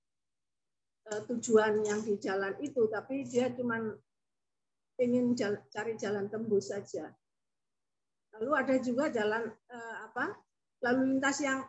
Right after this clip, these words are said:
lokal, misalkan mengantar anak sekolah di sini, biasanya orang tua itu,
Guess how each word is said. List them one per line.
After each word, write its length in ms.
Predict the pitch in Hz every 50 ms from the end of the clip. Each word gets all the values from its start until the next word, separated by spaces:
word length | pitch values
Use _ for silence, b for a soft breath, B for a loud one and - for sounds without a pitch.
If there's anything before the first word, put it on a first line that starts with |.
| - _ _ _ _ -
lokal, 480 | 277 285 285 - 277 254 226 196 165 - - - - - 220
misalkan 580 | 214 208 - 226 202 208 - 269 269 277 277 269
mengantar 720 | 254 247 240 226 220 220 226 - - 220 226 226 - - - _ _ _ _ _ _ - 233
anak 240 | 226 240 247 240 -
sekolah 800 | - 262 247 - 240 220 220 226 240 247 254 254 262 262 247 240
di 80 | 220
sini, 360 | 214 233 226 214 220 240 254 302 403 440 - - _ _ _ _ _ _ _ _ _ _ _ _ _ _ _
biasanya 800 | - 233 220 226 226 302 294 330 339 339 339 302 285 294 285 277
orang 240 | 285 285 277 277 277
tua 240 | 302 285 277 277 262
itu, 480 | 254 262 254 269 339 370 415 427 415 -